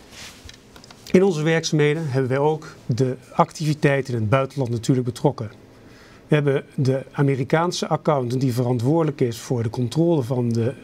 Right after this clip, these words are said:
Amerikaanse deelneming, hebben we in een vroeg stadium geïnstrueerd. En daarnaast hebben we ook met Olivier contact gehad en besproken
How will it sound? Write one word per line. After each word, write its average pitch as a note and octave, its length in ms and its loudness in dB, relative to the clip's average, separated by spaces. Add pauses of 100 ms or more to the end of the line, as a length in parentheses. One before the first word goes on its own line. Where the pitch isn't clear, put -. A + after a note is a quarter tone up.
Amerikaanse C3+ 720 -2
deelneming, C3 680 0 (380)
hebben C#3 240 2
we C3 60 0
in B2+ 60 -4
een A2 80 -6
vroeg D3 200 2
stadium B2 480 -2
geïnstrueerd. B2+ 840 -2 (520)
En D3+ 100 2
daarnaast D#3+ 480 0
hebben D3 240 2
we C#3+ 100 2
ook D#3 280 -2
met C3+ 280 -2 (140)
Olivier C#3 600 0 (440)
contact D3+ 380 0
gehad C#3 300 -2
en D3 120 0
besproken C3+ 600 0